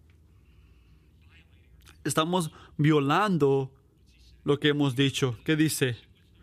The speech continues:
"¿No saben ustedes que la amistad del mundo es enemistad hacia Dios? Por tanto,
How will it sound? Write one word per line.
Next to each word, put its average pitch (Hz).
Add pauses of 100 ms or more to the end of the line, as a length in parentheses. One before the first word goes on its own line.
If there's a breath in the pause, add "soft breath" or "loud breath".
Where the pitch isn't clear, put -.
(300 soft breath)
"¿No 180
saben 214
ustedes 190
que 190
la 170
amistad 156
del 170
mundo 170 (240 loud breath)
es 160
enemistad 160
hacia 160
Dios? 151
Por 165
tanto, 170